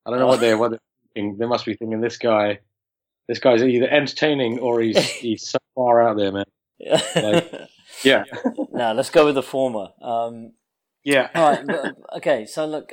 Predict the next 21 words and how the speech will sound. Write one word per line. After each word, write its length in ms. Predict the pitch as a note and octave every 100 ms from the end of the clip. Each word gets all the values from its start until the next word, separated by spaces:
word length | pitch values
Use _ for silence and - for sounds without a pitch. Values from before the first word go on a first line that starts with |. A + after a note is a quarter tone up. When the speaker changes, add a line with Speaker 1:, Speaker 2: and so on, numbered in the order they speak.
| -
Speaker 2:
uh, 300 | C#3+ D3 D3+
<coughs> 960 | D3 A3 - - - - - - _
let's 280 | G#3 A3 -
talk. 260 | A3 G#3+ -
We 180 | E3
were 80 | G3
talking 480 | F#3+ A#3 A3 F3 C3+
just 160 | C3+ -
before 220 | - C3
we 60 |
started 240 | A2 A#2 G2
recording. 440 | G2 A2+ G#2 G2+
Um, 380 | E2+ F#2+ F#2 F#2+
probably 240 | A2 G#2 G#2
we 60 |
were 60 | A2
talking 260 | - A#2
a 40 | G#2+
little 240 | G#2 G#2
bit 200 | F#2+ F#2
about, 480 | F2+ F#2+ F#2 E2+ -